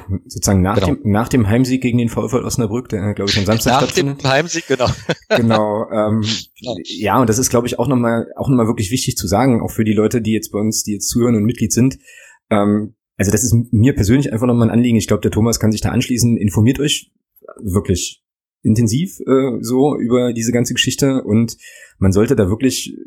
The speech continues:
Speaker 1: also ich habe das jetzt einfach so mitgenommen, es ist schon eine wegweisende Entscheidung für den Verein und für die Fanszene und so weiter, sicherlich auch und ich glaube, man sollte da einfach für sich selber auch gut, guten Gewissens eine informierte Entscheidung treffen und die auch treffen, also, ähm, eben dann auch auf der außerordentlichen Mitgliederversammlung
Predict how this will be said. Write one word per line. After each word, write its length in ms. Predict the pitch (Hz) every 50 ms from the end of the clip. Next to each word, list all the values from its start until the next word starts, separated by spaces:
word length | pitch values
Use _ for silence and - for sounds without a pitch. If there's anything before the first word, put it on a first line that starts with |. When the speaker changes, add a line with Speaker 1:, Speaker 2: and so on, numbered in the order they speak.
| - - - - -
Speaker 1:
also 180 | - 92 90 104
ich 100 | - 120
habe 80 | 113
das 120 | - 107 104
jetzt 120 | 110 -
einfach 200 | 92 104 104 113
so 80 | 98 104
mitgenommen, 380 | 110 - - 123 120 113 107
es 80 | 98 -
ist 100 | - -
schon 200 | - 120 117 117
eine 100 | 104 92
wegweisende 420 | 104 113 123 117 113 113 113 117
Entscheidung 560 | 101 107 - 107 110 117 120 120 117 - -
für 140 | 104 - 110
den 120 | 110 113 110
Verein 280 | - 95 - 104 110
und 100 | 113 120
für 140 | - - 120
die 100 | 107 107
Fanszene 520 | - 117 117 - - 113 113 110 107 104
und 120 | 98 107 104
so 100 | - 87
weiter, 400 | 92 101 107 - 123 120 117 104
sicherlich 380 | 101 98 113 107 98 92 -
auch 240 | - 101 117 127 -
und 240 | - 110 107 107 - - - - - - - - - - - -
ich 140 | 101 98 -
glaube, 480 | - 90 90 107 117 120 120 113 104 92 101 98
man 120 | 104 101
sollte 240 | 101 98 101 104 120 107
da 80 | 107
einfach 400 | 87 82 101 - 120 107 - -
für 200 | - - - 107
sich 160 | 95 101 92
selber 240 | - 92 98 107 107
auch 200 | 92 104 85 90 92
gut, 300 | 95 113 120 - - - - - - - 80 - 104
guten 220 | 98 107 107 - 104
Gewissens 360 | 98 101 110 117 120 113 -
eine 80 | 107
informierte 360 | 87 95 - 101 98 107 - 117
Entscheidung 480 | 98 - 80 101 113 104 87 87 - - - - _ _ _
treffen 320 | - - 98 90 - 87 87
und 420 | - 123 151 165 - - - -
die 100 | 110 110
auch 140 | - 104 -
treffen, 340 | - 113 107 - 87 78 80
also, 480 | - 90 92 87 95 95 92 98 - -
ähm, 320 | 98 95 95 98 95 85 -
eben 220 | 85 95 101 107
dann 140 | 98 98 101
auch 160 | - 90 -
auf 120 | 101 95 -
der 100 | - 87
außerordentlichen 500 | 101 98 - 98 104 107 110 98 98 101
Mitgliederversammlung 680 | 98 - 120 113 113 98 104 95 104 104 107 110 110 -